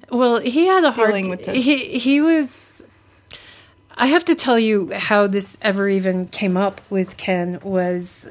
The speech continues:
Speaker 1: you know, when I was in the hospital with the brain bleed. When
Speaker 2: From
Speaker 1: he
Speaker 2: the
Speaker 1: was,
Speaker 2: car wreck?
Speaker 1: Yeah, when he was texting you guys. Um, so, um,
Speaker 2: Ken was reaching out to all of us,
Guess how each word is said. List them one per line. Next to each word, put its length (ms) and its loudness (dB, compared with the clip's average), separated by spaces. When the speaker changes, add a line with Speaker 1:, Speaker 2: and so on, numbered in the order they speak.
Speaker 1:
you 200 -4
know, 160 2
when 140 2
I 100 2
was 200 0
in 80 -2
the 60 -4
hospital 560 -2
with 460 -6
the 120 -6
brain 360 0
bleed. 340 -4
When 120 0
Speaker 2:
From 20 0
Speaker 1:
he 60 0
Speaker 2:
the 60 0
Speaker 1:
was, 80 0
Speaker 2:
car 160 0
wreck? 360 -6
Speaker 1:
Yeah, 280 0
when 180 -2
he 140 -2
was 200 -6
texting 440 -6
you 80 -4
guys. 520 -4
Um, 540 -2
so, 600 -2
um, 440 -2
Speaker 2:
Ken 580 -4
was 220 -6
reaching 280 -2
out 180 0
to 80 -4
all 180 4
of 60 0
us, 380 -6